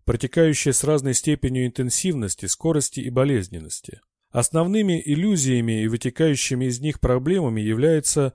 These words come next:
мужская «она не поменяется», то есть женщина в браке останется ровно такой, какой была в конфетно-букетный период, очаровательной, лёгкой, весёлой, беззаботной, легко прощающей, трепетной,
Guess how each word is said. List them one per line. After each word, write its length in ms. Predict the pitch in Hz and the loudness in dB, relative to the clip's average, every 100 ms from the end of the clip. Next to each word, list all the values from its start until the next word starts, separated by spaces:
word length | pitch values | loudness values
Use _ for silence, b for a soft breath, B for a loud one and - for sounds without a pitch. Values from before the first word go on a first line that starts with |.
| - | -4
мужская 800 | 143 139 - 151 123 107 92 - _ _ - | 0 0 2 4 4 4 0 -6 _ _ -4
«она 300 | 139 139 131 | 0 2 2
не 180 | 123 120 | 2 0
поменяется», 880 | 123 113 107 101 104 135 - 160 151 - | 0 0 -2 0 0 -2 -2 -4 -6 -2
то 100 | 127 | 0
есть 120 | 123 | 0
женщина 480 | 113 139 123 135 123 | 0 0 0 -4 -4
в 40 | |
браке 360 | 117 127 113 123 | 0 0 0 -2
останется 520 | 113 131 120 110 - | -2 -2 -2 -2 0
ровно 260 | 123 117 113 | 0 0 -2
такой, 420 | 123 - 120 110 | -2 -2 -2 -2
какой 300 | - 107 117 | -2 -2 -4
была 440 | 104 110 113 107 | 0 0 2 -2
в 60 | - | -4
конфетно-букетный 960 | - 117 123 113 120 110 - 113 113 107 | -4 -2 -2 -2 -2 -4 -2 -4 -2 -4
период, 560 | - 110 110 107 101 - _ | -2 0 0 -2 -4 -14 _
очаровательной, 880 | - - 123 95 98 143 - 101 98 | -6 0 0 0 0 0 -2 -8 -6
лёгкой, 440 | 95 139 - 107 | 0 0 0 -6
весёлой, 520 | 92 92 - 151 123 | -4 -4 0 0 0
беззаботной, 880 | 98 98 95 101 101 170 - 117 101 - | -2 -4 -4 -4 0 0 0 -6 -8 -10
легко 380 | 120 123 - 143 | -4 -4 2 2
прощающей, 880 | 117 104 - 165 165 117 - - | 4 2 0 2 4 2 0 -6
трепетной, 720 | 90 147 185 - 110 - 95 | -6 2 2 2 -4 -6 -8